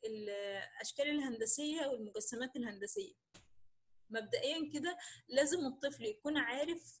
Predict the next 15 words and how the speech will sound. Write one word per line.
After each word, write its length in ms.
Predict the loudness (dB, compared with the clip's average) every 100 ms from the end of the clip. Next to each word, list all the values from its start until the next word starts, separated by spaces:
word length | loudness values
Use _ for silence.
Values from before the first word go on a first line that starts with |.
| _
كويس 420 | 4 4 4 2
قوي 360 | 2 0 0 -4
ان 120 | -6
في 180 | -2 -2
فرق 260 | 0 0
عندي 440 | 0 -2 -2 -4 -6
بين 320 | -2 0 0
حاجه 300 | -2 -4 0
اسمها 460 | 0 0 0 -2 -6 -14 -14 -6
الشكل 480 | -2 2 2 2 0
الهندسي 640 | 0 -2 2 2 4 2
وفي 300 | -4 -2 -2
حاجه 600 | -2 -2 -2 -2 -4 -6 0
اسمها 540 | 2 2 0 -2 -4 -4
المه-، 380 | -6 -6 -8